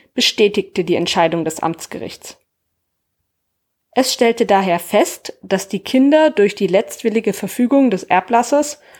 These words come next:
vom achten März zweitausendsechzehn von der gesetzlichen Erbfolge wirksam ausgeschlossen sind und damit der von ihnen beantragte Erbschein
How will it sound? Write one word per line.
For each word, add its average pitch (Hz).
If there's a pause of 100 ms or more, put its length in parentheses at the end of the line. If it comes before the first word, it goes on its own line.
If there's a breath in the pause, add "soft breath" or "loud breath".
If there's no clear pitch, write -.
(160 soft breath)
vom 190
achten 190
März 185
zweitausendsechzehn 190 (240 loud breath)
von 202
der 180
gesetzlichen 190
Erbfolge 220 (240 loud breath)
wirksam 247
ausgeschlossen 214
sind 302 (400)
und 190
damit 233
der 196
von 190
ihnen 262
beantragte 208
Erbschein 214